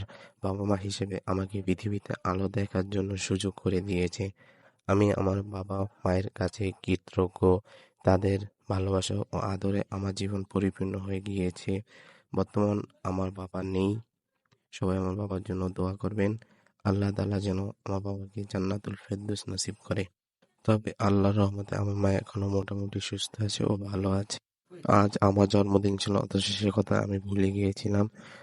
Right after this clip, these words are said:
তবে আমার বড় আপু আর আমার ভাগ্নি দুজন মিলে আমাকে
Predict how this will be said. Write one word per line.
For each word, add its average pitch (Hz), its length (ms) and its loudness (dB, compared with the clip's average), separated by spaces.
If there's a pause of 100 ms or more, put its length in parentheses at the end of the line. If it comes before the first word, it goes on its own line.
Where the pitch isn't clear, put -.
(160)
তবে 101 280 2 (180)
আমার 98 200 4 (120)
বড় 101 180 6 (100)
আপু 101 200 2 (200)
আর 98 160 2
আমার 98 180 2 (160)
ভাগ্নি 101 280 -2 (100)
দুজন 98 280 2
মিলে 101 220 2
আমাকে 101 280 -2